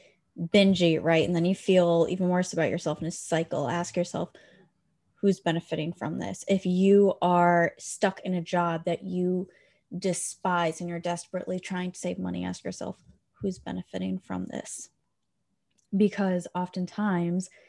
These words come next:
and I don't wanna be Debbie Downer, <laughs> but oftentimes, like, the way society is set up is so that we are benefiting someone else through our actions.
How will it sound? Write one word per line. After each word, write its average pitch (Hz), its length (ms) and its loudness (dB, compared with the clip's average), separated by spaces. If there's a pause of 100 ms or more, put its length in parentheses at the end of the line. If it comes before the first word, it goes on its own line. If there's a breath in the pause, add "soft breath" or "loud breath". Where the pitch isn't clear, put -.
(600 soft breath)
and 220 100 -4
I 269 80 -2
don't 302 160 0
wanna 220 140 -2
be 202 180 0
Debbie 185 340 0
Downer, 180 480 6 (120)
<laughs> 453 800 6
but 277 200 8
oftentimes, 262 720 4
like, 202 300 4 (560)
the 220 120 10
way 240 260 10
society 214 480 4
is 196 100 2
set 165 160 4
up 277 320 4
is 196 280 2
so 180 420 6
that 170 400 2 (400 soft breath)
we 196 220 4
are 208 200 4
benefiting 190 880 2 (520)
someone 202 680 0
else 196 400 4
through 175 340 2
our 175 220 0
actions. 190 880 0